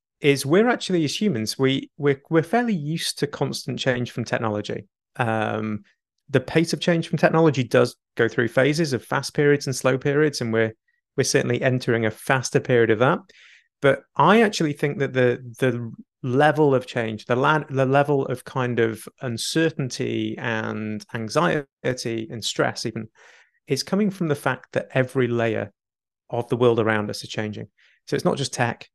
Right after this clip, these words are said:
it's cultural philosophy, it's the natural environment, it's regulation,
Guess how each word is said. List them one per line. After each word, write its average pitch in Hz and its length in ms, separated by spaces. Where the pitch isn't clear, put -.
it's - 160
cultural 131 400
philosophy, 117 680
it's - 200
the 127 100
natural 120 340
environment, 107 640
it's - 180
regulation, 113 840